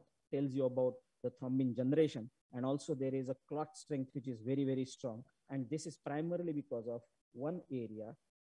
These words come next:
it is netosis. Now, I'm repeating this term netosis again and again, because once you understand what this netosis is, you will realize that why these clots, which are usually formed because of the covid-associated coagulopathy, are so resistant for fibrinolytic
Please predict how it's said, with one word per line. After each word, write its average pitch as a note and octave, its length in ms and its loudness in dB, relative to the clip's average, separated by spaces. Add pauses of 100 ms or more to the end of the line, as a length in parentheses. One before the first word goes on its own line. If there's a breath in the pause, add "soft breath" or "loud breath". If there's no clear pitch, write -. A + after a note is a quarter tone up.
it B2 100 -12
is A#2+ 140 -8 (140)
netosis. - 560 -8 (140)
Now, B2 100 -6
I'm B2+ 200 2
repeating D#3 380 -6
this D3 180 -4
term C#3 240 0
netosis C3 420 -2
again C3 280 0
and C#3 100 2
again, B2 300 -4 (260)
because C3+ 380 -2 (360)
once D#3+ 240 -2
you F3+ 80 -2
understand D3 480 0
what C3 220 0
this B2+ 180 -8
netosis C#3 640 0
is, A2 200 -16 (240)
you C3+ 120 0
will A#2+ 120 -2
realize C#3+ 580 4 (240)
that A#2+ 140 -2
why C#3 260 4
these D3+ 300 2 (120)
clots, C#3+ 540 0
which B2+ 180 -4
are B2+ 120 0
usually C3+ 560 2
formed C#3 300 0
because C3 260 0
of B2+ 100 -2
the B2+ 80 -4 (100)
covid-associated C3 760 -4
coagulopathy, A#2 680 -4 (340)
are C3 140 -8 (220)
so F#3+ 260 -4
resistant D#3 640 -6
for E3 140 -6 (160)
fibrinolytic C3 720 -6